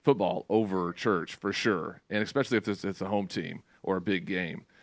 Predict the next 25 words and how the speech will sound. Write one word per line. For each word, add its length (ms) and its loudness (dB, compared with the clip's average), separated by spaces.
And 560 0
I 100 -2
think 200 -2
a 40 0
lot 120 4
of 60 -4
times 220 -2
pastors 400 -6
feel 160 0
like 200 0
they're 180 2
always 240 2
struggling 460 0
to 420 2
connect 400 0
with 340 0
their, 480 4
their 340 0
congregants 880 0
in 120 2
the 80 2
midst 340 0
of 100 0
football 360 -2
season. 520 -6